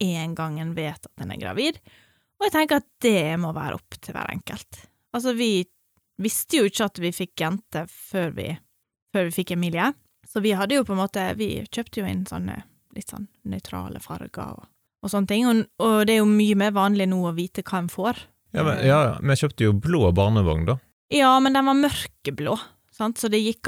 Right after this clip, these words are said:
Speaker 1: an å
Speaker 2: Det funker.
Speaker 1: Ja, vi tenkte litt sånn at vi skal ha noe som holder til mer enn en, da. Vi var litt optimistiske der og tenkte at det, det er lurt med nøytrale farger, sånn at det
Speaker 2: Ja da.
Speaker 1: går til begge.
Speaker 2: Den holdt jo til tre stykker, den, så det gikk jo helt fint.
Speaker 1: Ja, ja, ja.
Speaker 2: Tror jeg er et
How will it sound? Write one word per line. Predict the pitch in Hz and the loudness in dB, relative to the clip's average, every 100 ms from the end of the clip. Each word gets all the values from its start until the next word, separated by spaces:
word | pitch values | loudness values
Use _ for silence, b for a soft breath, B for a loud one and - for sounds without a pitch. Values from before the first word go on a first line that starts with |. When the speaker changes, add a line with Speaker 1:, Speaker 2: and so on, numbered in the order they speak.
| 202 | 2
Speaker 1:
an | 190 | 2
å | 170 165 156 - | 0 -2 -4 -6
Speaker 2:
Det | - | -6
funker. | - 101 - 101 104 | -2 -2 -2 -6 -6
Speaker 1:
Ja, | - 185 185 | -4 0 2
vi | 190 202 | 2 0
tenkte | 214 214 - 185 | 0 -2 0 -2
litt | 175 - | -2 -4
sånn | 170 160 | -4 -4
at | 160 | -8
vi | - | -8
skal | - 170 | -8 -6
ha | 175 160 | -6 -6
noe | 160 - | -8 -10
som | - 143 139 - _ - | -10 -10 -12 -16 _ -10
holder | 160 156 | -8 -8
til | - 160 | -10 -10
mer | 156 - | -8 -8
enn | - | -8
en, | 175 180 | -6 -8
da. | - _ _ _ _ _ | -12 _ _ _ _ _
Vi | 190 | -6
var | 180 254 | -2 0
litt | 277 | 0
optimistiske | 233 - 208 208 196 - - - 214 | -2 -4 -2 -2 -2 -6 -8 -8 -8
der | - 180 | -8 -10
og | |
tenkte | - 185 - 180 | -12 -12 -14 -18
at | |
det, | - - _ _ _ _ _ _ _ _ | -16 -18 _ _ _ _ _ _ _ _
det | 190 | 0
er | 196 | 2
lurt | 196 175 - | 2 0 -6
med | 165 | -6
nøytrale | 160 - 170 160 | -6 -6 -6 -6
farger, | - 107 - | -8 -10 -10
sånn | - 170 | -10 -10
at | 175 | -8
det | - | -6
Speaker 2:
Ja | - | -4
da. | |
Speaker 1:
går | - | -4
til | - | -6
begge. | - - | -4 2
Speaker 2:
Den | 92 | 4
holdt | 92 120 - | 4 2 0
jo | |
til | 87 87 | -2 -2
tre | 98 85 | -2 -2
stykker, | 90 - | -2 -2
den, | 98 | -4
så | - | -2
det | 98 95 | -2 -2
gikk | - | -2
jo | |
helt | 95 | -2
fint. | - - - - | -2 -8 -8 0
Speaker 1:
Ja, | 302 554 | 2 4
ja, | 202 | 2
ja. | - b b b b _ - - - | -2 b b b b _ -20 -14 -6
Speaker 2:
Tror | 160 | 0
jeg | 139 | 4
er | 101 | 4
et | 101 | 4